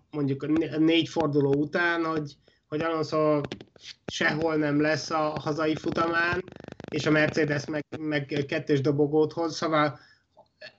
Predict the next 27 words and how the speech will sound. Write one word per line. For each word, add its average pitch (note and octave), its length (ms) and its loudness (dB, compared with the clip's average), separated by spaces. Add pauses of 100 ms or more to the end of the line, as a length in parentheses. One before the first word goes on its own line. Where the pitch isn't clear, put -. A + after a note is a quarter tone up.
(160)
én F3+ 240 6
ennyire F3 340 2
nem F3 460 -2
szaladnék D3+ 640 0
még D3 160 0
előre, E3+ 640 0 (260)
de D#3+ 300 -4
igen, D3 340 0
csapatszinten G3 1080 0 (180)
azért D#3 440 -2 (120)
igen, C3+ 420 -4 (180)
hogyha E3 280 0 (160)
valakik, G3 680 0
akkor E3 240 -4
most F3+ 240 -2
úgy E3+ 160 -4
néz D#3 180 -2
ki, - 80 -4
hogy D#3 120 2
a, D3 200 0
a D3+ 40 -2
Me-, D#3 220 0
Mercedes D#3 600 0
lesz D3 280 -2
a, C3+ 420 0
a C3 120 2
második, F3+ 760 0